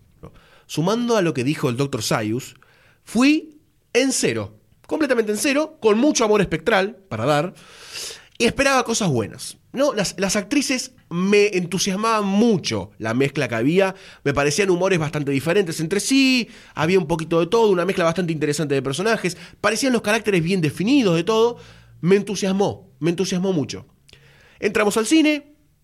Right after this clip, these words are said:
y la verdad que me reí, sentí emoción, los efectos están geniales, los espectros tienen identi-, una identidad nueva. Dificilísimo para Ghostbusters lograr eso. El C G I no se nota prácticamente, o está muy bien hecho.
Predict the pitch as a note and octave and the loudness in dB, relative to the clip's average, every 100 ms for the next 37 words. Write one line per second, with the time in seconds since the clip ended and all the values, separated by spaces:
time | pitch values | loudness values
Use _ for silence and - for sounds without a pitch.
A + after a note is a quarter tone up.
0 | _ C4 C4+ - G#3 B3+ G#3+ F#3+ G3+ G3 | _ -4 -4 -6 -2 0 2 2 0 0
1 | D#3+ C#3+ G2+ - _ E3 G#3+ F3+ E3+ F#3 | 0 0 -2 -10 _ 0 2 2 2 0
2 | F#3 - _ - F#3+ F3 A3 F3+ - D#3+ | -6 -14 _ -6 -2 0 0 0 0 0
3 | D3+ D3+ - _ F3 G3+ A3+ G#3+ E3+ F3 | 0 -2 -8 _ -2 0 0 0 0 -2
4 | D#3 D3+ C#3 C#3 C3+ C3 - - - F3 | -2 -2 -2 -2 -2 -4 -6 -18 -4 -2
5 | G3+ - B3 A#3 F3 A3+ B3 G#3 G#3 F#3+ | -2 -2 -4 -4 -2 0 0 -2 -2 0
6 | F3+ F3+ E3+ - A3+ B3 F#3 F3 D#3+ E3+ | 0 0 -4 -6 -2 0 0 0 -2 0
7 | G3+ F#3+ B3 A#3 B2+ A#2+ C3 - _ F#3+ | 2 2 2 4 2 0 -2 -10 _ -2
8 | B3+ - D#4+ - A3+ D4+ - D3 A2 A2+ | -2 -2 -4 -2 2 2 0 -2 -4 -4
9 | A2 A#2 B2+ A2+ G#2+ G2+ G#2 A2+ G#2+ - | -2 0 0 -2 -4 -4 -2 -4 -4 -6
10 | C#3 - - - - G#3+ A3 F#3 F#3+ E3+ | -8 -10 -20 -6 -4 -2 -2 0 2 0
11 | D#3 C3+ G#3+ D3+ A#2+ A#2 A#2+ D3+ F3 F#3+ | -2 0 0 0 -4 -4 -2 0 0 0
12 | G3+ B2+ B2 E3 D#3 C4+ D3 C3+ B2 A3 | 0 -2 -2 -2 2 0 2 0 0 0